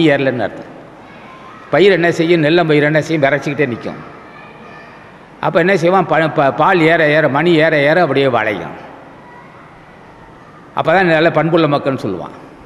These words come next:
தான் ம-, மகிழும்படி சொல்லுவான். பண்புள்ள மக்கள் சொன்னால், சான்றோர்கள் சொன்னால் அதை நுட்பமான விஷயத்தை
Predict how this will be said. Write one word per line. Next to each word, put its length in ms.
தான் 300
ம-, 180
மகிழும்படி 440
சொல்லுவான். 480
பண்புள்ள 340
மக்கள் 320
சொன்னால், 220
சான்றோர்கள் 500
சொன்னால் 280
அதை 240
நுட்பமான 420
விஷயத்தை 360